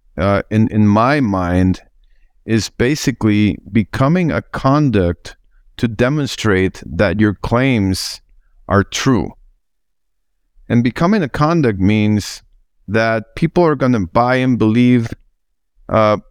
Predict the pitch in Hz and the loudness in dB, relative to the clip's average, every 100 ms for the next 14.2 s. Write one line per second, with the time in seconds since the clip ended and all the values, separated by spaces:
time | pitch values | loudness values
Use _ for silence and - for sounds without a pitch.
0 | _ _ _ _ - _ - 117 127 135 | _ _ _ _ -20 _ -2 2 4 4
1 | 120 107 107 107 - _ _ _ _ _ | 2 2 0 -6 -18 _ _ _ _ _
2 | _ _ _ _ - - 117 110 - 131 | _ _ _ _ -12 -4 -2 -2 0 0
3 | 147 123 110 - 113 107 110 104 104 - | 0 -2 -4 -2 -2 0 2 2 2 0
4 | 123 127 - 120 101 113 117 - 110 101 | -2 -2 -2 -4 0 0 0 0 -2 0
5 | 104 _ - - 104 98 110 110 107 117 | -2 _ -20 -6 -2 0 0 0 -2 -2
6 | 104 107 95 104 - 95 101 117 78 - | -2 -2 0 -2 0 2 2 2 0 -6
7 | _ _ _ _ _ _ _ _ _ - | _ _ _ _ _ _ _ _ _ -8
8 | - 117 107 - 123 - 117 127 180 190 | -2 -2 -2 -4 -4 -4 0 2 4 2
9 | 120 120 107 80 120 117 - - - 117 | 2 0 -2 -4 -2 -2 -6 -16 -4 2
10 | 123 151 120 - 117 107 104 110 135 139 | 2 2 0 -2 0 2 2 0 0 -2
11 | 113 104 92 _ _ _ _ _ _ - | 0 0 -2 _ _ _ _ _ _ -4
12 | - 131 147 143 127 107 101 101 - 135 | -2 0 0 0 0 0 0 -2 0 0
13 | 160 120 - 110 98 95 104 104 101 98 | 2 0 -2 -2 -2 0 2 2 0 0
14 | 101 95 | 0 -2